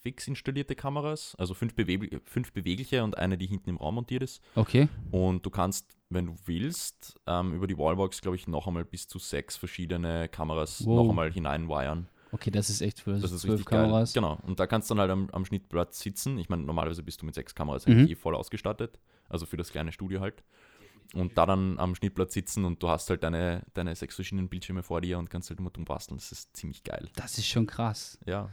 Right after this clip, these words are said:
Speaker 1: Live-Regie
Speaker 2: Das
Speaker 1: ist witzig.
Speaker 2: das, das, ja, voll. Äh, die, ich war da drinnen, wo sie das gemacht haben und irgendwas so, wow, und dann das und das und das. Ja, okay, Kamera da, Kamera dort, Kamera da. Also, okay, krass, mir war das teilweise, ähm, die Regie so, ist echt stressig. Also ich glaub, das
Speaker 1: Mhm.
Speaker 2: ist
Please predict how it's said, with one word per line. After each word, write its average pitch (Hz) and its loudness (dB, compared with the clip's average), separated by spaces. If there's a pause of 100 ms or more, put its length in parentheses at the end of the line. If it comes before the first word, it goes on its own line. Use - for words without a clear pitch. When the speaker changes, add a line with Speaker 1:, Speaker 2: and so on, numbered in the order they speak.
Speaker 1:
Live-Regie 101 2
Speaker 2:
Das 80 -6
Speaker 1:
ist 85 -10
witzig. - -6
Speaker 2:
das, 120 -4
das, - -8
ja, 110 2
voll. 110 8
Äh, 107 4
die, 110 0 (180)
ich 110 6
war 110 6
da 107 4
drinnen, 110 4
wo 107 2
sie 110 -4
das 107 0
gemacht 110 2
haben 107 4
und 107 2
irgendwas 107 4
so, 110 2 (460)
wow, 143 8
und 120 4
dann 98 -2
das 110 -6
und 104 -4
das 107 -2
und 110 -2
das. 107 -4
Ja, 113 -4
okay, 117 0
Kamera 110 4
da, 113 6
Kamera 113 4
dort, 117 2
Kamera 110 4
da. 110 6
Also, 107 6 (400)
okay, 110 4
krass, - -2
mir 110 10
war 107 10
das 107 6
teilweise, 107 4
ähm, 107 4 (320)
die 120 -2
Regie 120 6
so, 110 6 (100)
ist - -6
echt - -8
stressig. 123 -2
Also 104 -2
ich 101 -2
glaub, 107 0
das 113 6
Speaker 1:
Mhm. 147 6
Speaker 2:
ist 113 0